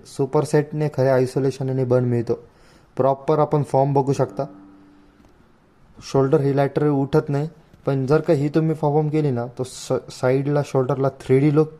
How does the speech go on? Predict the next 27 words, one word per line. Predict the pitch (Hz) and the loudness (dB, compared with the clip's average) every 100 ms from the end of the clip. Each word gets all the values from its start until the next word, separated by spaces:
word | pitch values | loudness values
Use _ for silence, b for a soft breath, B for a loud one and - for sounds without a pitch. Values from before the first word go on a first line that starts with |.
| - | -8
याच्यामुळेच | 123 123 135 127 123 110 | -2 0 2 2 0 0
येतो. | 104 - - - _ _ _ b b b b - | -6 -10 -16 -20 _ _ _ b b b b -4
बघू | 120 131 | -2 0
शकता | 127 127 127 | -2 -4 -8
शोल्डर | - 131 131 131 | 0 0 2 0
वरती | 127 131 139 | 0 0 0
जात | 135 139 | 0 -2
नव्हते, | 135 127 127 156 - b b b b | -2 -4 -4 -8 -14 b b b b
पण | - 117 | -6 -6
ट्राय | 113 123 123 | -2 0 0
करत | 123 120 | 0 -2
होतो | 113 110 110 | -2 -4 -8
मी. | 107 | -10
तीन | - 117 120 | -8 -6 -4
सेट | 131 120 | -6 -6
याचे | 117 | -4
मारले, | 123 120 127 | -4 -4 -6
आणि | 139 131 117 | -10 -8 -8
शेवट, | 113 131 131 - - 123 | 0 0 0 -4 -12 -12
शेवट | - 131 135 139 | -2 2 2 2
आपण | 131 135 | 0 0
केला | 123 135 151 - | -2 -2 -2 -4
रिव्हर्स | 127 123 131 120 | -2 2 2 0
ग्रिप | 117 135 117 | -2 -2 -2
रिअर | 127 123 | 0 2
डेड | 120 123 107 | 2 0 -2
फ्लायने. | 117 110 107 - | -4 -4 -6 -12